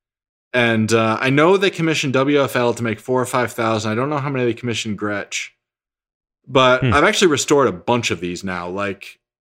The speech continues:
Speaker 1: probably four or five of the W F Ls and three of the Gretsch.
Speaker 2: Nice.
Speaker 1: And, uh, it's really interesting, you know, they,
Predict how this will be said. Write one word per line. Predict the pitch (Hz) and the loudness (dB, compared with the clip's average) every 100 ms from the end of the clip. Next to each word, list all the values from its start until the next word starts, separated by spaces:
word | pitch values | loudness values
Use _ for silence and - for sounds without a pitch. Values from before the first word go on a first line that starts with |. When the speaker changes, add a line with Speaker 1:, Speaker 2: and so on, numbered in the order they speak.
| _ | _
Speaker 1:
probably | - 139 123 117 110 | -4 2 4 4 2
four | - 131 131 | 0 2 2
or | 123 | 2
five | 127 120 113 | 0 0 0
of | |
the | 110 | 0
W | 110 110 110 | 0 2 0
F | 107 | -2
Ls | 107 107 107 98 | -2 0 0 -2
and | 101 98 | -6 -8
three | - 110 | -2 0
of | 110 | 0
the | 98 | -2
Gretsch. | 101 104 101 - - - - | -2 -2 -2 -8 -10 -12 -8
Speaker 2:
Nice. | 82 92 - - - _ _ _ _ _ 127 | -2 -2 -4 -10 -12 _ _ _ _ _ 0
Speaker 1:
And, | 120 120 117 | 0 2 2
uh, | 123 120 107 - - - - 175 | 2 2 0 -6 -18 -14 -6 0
it's | 180 | 2
really | 226 240 214 | 4 2 2
interesting, | 233 214 135 120 | 0 0 0 2
you | |
know, | 123 143 170 - 147 | 2 2 2 -2 -8
they, | 147 151 151 151 147 | 2 4 4 2 -2